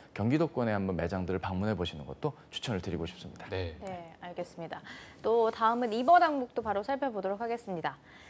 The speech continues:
Speaker 3: 지원한 직무를 성공적으로 수행하기 위해서 필요한 핵심 역량은 무엇이라고 생각합니까?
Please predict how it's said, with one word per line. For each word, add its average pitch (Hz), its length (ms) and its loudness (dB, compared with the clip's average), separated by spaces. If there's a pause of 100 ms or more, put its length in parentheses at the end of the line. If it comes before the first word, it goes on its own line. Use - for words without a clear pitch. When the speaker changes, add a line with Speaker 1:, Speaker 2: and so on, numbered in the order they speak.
Speaker 3:
지원한 359 420 10
직무를 349 420 6
성공적으로 415 720 6
수행하기 320 720 4
위해서 226 520 6
필요한 311 340 2
핵심 403 320 0
역량은 226 400 4
무엇이라고 254 460 4
생각합니까? 226 800 4